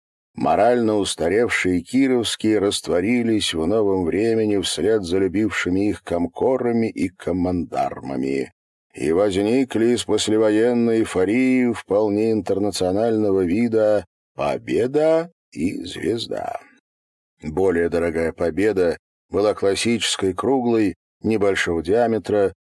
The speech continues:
с дополнительным маленьким секундным циферблатом. Самой желанной была модель со светящимися стрелками — и цифрами на чёрном фоне.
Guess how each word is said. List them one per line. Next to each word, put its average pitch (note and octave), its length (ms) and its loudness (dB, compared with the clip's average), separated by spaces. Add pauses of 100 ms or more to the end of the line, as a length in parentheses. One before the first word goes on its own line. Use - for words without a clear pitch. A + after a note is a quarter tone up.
(120)
с F2 120 -4
дополнительным G2+ 800 0
маленьким F#2 720 0
секундным D#2+ 800 -4
циферблатом. - 880 -6 (540)
Самой D#2 320 -4
желанной E2 540 0
была D#2+ 240 -4
модель D#2+ 360 -2
со E2 160 -4
светящимися D#2 920 -2
стрелками — F#2 760 -2 (240)
и E2+ 160 -2
цифрами D2 680 -4
на C#2 140 -8
чёрном D2+ 460 -6
фоне. A#1 480 -10